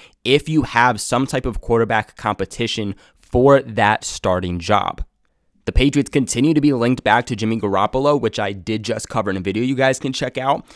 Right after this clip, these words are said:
They have been continued to be linked back to several, several of these top five quarterbacks in the two thousand and twenty-one draft, which will occur in just a couple of weeks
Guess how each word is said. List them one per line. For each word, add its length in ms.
They 100
have 320
been 160
continued 760
to 100
be 160
linked 260
back 360
to 220
several, 920
several 760
of 360
these 460
top 320
five 340
quarterbacks 500
in 100
the 100
two 220
thousand 420
and 100
twenty-one 400
draft, 340
which 160
will 160
occur 240
in 160
just 300
a 60
couple 280
of 120
weeks 260